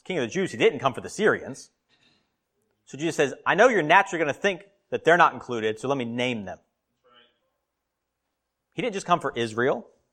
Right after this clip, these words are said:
How do we know? Because he said he came for those beyond the Jordan.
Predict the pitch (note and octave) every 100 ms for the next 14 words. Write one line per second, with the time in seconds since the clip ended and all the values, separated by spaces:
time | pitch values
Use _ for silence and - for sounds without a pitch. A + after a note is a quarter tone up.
0 | _ _ _ _ _ _ _ _ - D#3
1 | F3 E3 D#3 F3+ F3 - E3 D#3+ C#3 -
2 | - G#3 G#3 F#3 A#2+ A#2 - _ _ D#3
3 | D3+ E3 C#3 C3 B2+ A2+ A2+ A#2 A2 G2+
4 | G2 F#2+ -